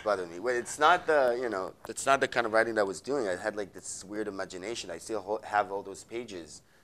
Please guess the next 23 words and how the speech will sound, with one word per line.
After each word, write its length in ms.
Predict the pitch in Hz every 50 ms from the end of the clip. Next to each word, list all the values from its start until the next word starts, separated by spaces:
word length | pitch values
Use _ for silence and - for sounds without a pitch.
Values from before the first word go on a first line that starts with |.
| _ _ _ _ _ _ _ -
uh, 240 | 101 92 85 85 87
that 160 | 85 - 92
I 80 | 87 90
saved 500 | 87 - - - 120 120 123 120 107 90
from 240 | - - 98 90 90
when 120 | 90 90 90
I 40 |
was, 200 | 87 85 90 76
like, 180 | 90 85 85 82 - _ _ _ _ _
ten. 220 | - - 131 110 - - - _ _ _ _ _ _ _ _ _ _ _ _ _ _ _ _ _ -
Really 160 | 110 107 101 82 73 _ _
stories. 680 | - - - - 131 139 123 95 76 58 - - - - _ _ _ _ _ _
Some 240 | - - - 151 185
of 100 | 196 160
them 160 | 139 123 117
are 100 | 107 104
actually 340 | 95 98 98 - - - 107
in 60 | 98
that 180 | 101 104 92 87
book, 300 | 135 156 - - - - - - _ -
by 120 | 92 87
the 80 | 85 82
way. 120 | 78 69